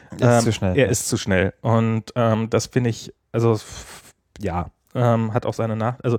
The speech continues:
Speaker 2: hat halt den Nachteil, dass man dieses Lockscreen quasi gar nicht mehr sieht.
Speaker 1: Ja.
Speaker 2: Ähm, finde ich aber, ist ein, ist ein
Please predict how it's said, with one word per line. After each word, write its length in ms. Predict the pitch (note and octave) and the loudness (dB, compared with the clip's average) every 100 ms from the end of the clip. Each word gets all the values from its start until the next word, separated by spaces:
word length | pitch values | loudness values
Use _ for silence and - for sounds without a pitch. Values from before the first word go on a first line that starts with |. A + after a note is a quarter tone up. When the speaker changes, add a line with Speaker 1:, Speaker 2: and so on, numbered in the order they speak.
| - - | -4 -6
Speaker 2:
hat 140 | - C#3 | 0 2
halt 100 | C3 | 2
den 80 | A#2+ | 2
Nachteil, 220 | A#2+ A#2+ | 2 0
dass 100 | A2+ | -2
man 80 | A#2 | -2
dieses 200 | G#2+ A2 | -2 -4
Lockscreen 420 | - - G2+ G2+ | -4 -8 -10 -10
quasi 220 | - F#2+ | -10 -8
gar 160 | - F#2 | -8 -8
nicht 120 | F#2+ | -10
mehr 140 | F2+ | -10
sieht. 220 | F2 E2+ - - | -10 -14 -16 -18
Speaker 1:
Ja. 120 | A2 _ _ | -18 _ _
Speaker 2:
Ähm, 400 | C#3 B2+ A#2 A#2 - _ _ _ _ _ _ _ _ _ - - | 2 4 4 2 -4 _ _ _ _ _ _ _ _ _ -14 -4
finde 200 | - G#2+ | 0 2
ich 80 | G2+ | 4
aber, 320 | G#2 G2+ - | 4 4 2
ist 160 | G2+ | -2
ein, 240 | G#2 F#2 - | -4 -6 -6
ist 140 | - F#2+ | -10 -6
ein 260 | F#2+ F#2 | -6 -8